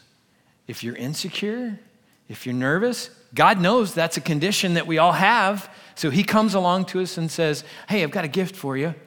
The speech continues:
peace of mind and heart. I make it available to you. You can have it today for any situation that you face, a financial situation, a health situation, a relationship situation, a future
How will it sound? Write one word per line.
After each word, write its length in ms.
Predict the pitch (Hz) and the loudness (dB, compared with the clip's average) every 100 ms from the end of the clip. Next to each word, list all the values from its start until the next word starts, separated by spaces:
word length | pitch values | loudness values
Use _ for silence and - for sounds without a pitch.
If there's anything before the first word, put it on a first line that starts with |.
| _ _ _ _ _ - - - | _ _ _ _ _ -20 -20 -6
peace 240 | 185 175 | -4 -4
of 100 | 135 | -4
mind 280 | 135 139 139 | -4 -4 -4
and 100 | 127 | -6
heart. 240 | 110 98 - _ _ _ _ _ _ _ _ - | -8 -14 -18 _ _ _ _ _ _ _ _ -20
I 80 | - | -10
make 180 | 123 123 | -8 -6
it 80 | 131 | -6
available 380 | 123 120 107 107 | -4 -6 -8 -14
to 120 | 104 | -16
you. 140 | 101 - _ _ _ _ _ | -18 -20 _ _ _ _ _
You 100 | 113 | -12
can 160 | 135 107 | -10 -8
have 300 | 135 127 131 | -6 -6 -6
it 120 | 135 _ _ _ | -12 _ _ _
today 480 | 147 123 101 98 - _ _ _ | -10 -10 -10 -16 -20 _ _ _
for 220 | 131 127 | -12 -10
any 200 | 127 143 | -6 -4
situation 800 | 151 - 143 139 120 113 - 110 - _ | -4 -6 -6 -6 -6 -8 -10 -12 -16 _
that 100 | 123 | -12
you 100 | 120 | -10
face, 400 | 120 123 104 101 - | -10 -10 -10 -12 -14
a 60 | 113 | -14
financial 500 | - 107 117 139 170 | -10 -8 -6 -6 -8
situation, 680 | - 170 190 180 180 196 180 - _ _ _ _ - | -10 -10 -8 -8 -8 -12 -16 -20 _ _ _ _ -14
a 60 | |
health 260 | - 135 165 | -8 -8 -8
situation, 760 | - 185 190 190 175 190 180 - _ _ _ _ - | -10 -10 -8 -8 -8 -10 -12 -16 _ _ _ _ -14
a 40 | |
relationship 680 | 113 110 156 - 180 196 185 | -10 -6 -6 -6 -6 -8 -10
situation, 680 | - 185 190 180 175 190 170 _ _ _ _ _ _ _ - | -12 -10 -8 -8 -10 -12 -16 _ _ _ _ _ _ _ -18
a 40 | |
future 560 | - 151 165 208 196 | -10 -8 -6 -8 -8